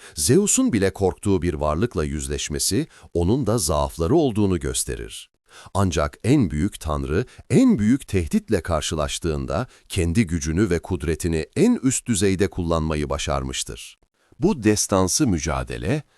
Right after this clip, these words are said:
kadim Yunan düşüncesindeki kaos ve düzen arasındaki sürekli gerilimi yansıtır. Tifon, kontrolsüz doğanın ve ilkel gücün bir sembolüydü. Onun yenilgisi, insanın ve tanrıların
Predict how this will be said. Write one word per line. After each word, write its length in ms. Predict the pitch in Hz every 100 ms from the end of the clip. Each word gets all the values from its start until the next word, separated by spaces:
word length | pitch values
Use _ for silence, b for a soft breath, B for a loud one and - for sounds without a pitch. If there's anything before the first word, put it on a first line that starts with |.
| _ -
kadim 380 | 107 104 175 156
Yunan 420 | 104 110 175 117
düşüncesindeki 880 | 92 92 80 82 - 80 78 - 95
kaos 580 | - 139 165 117 - 87
ve 200 | 87 76
düzen 340 | 82 123 151
arasındaki 680 | 82 76 73 80 73 71 151
sürekli 600 | - - 170 82 - 143
gerilimi 460 | 101 104 98 95 87
yansıtır. 760 | 78 67 67 76 - 60 - _ _ B B B B
Tifon, 420 | - 131 78 92 160 B B
kontrolsüz 720 | - 101 98 95 90 135 117
doğanın 520 | 92 85 73 76 151 117
ve 160 | 120 -
ilkel 420 | 113 101 151 190
gücün 400 | 135 117 143 180
bir 120 | 156
sembolüydü. 800 | 156 - 127 110 104 87 64 55 - _ b b b -
Onun 280 | 107 214
yenilgisi, 760 | 170 82 73 65 69 - 117 180 b b b
insanın 560 | 110 101 - 92 165 120
ve 100 | 95
tanrıların 680 | - 85 82 78 69 110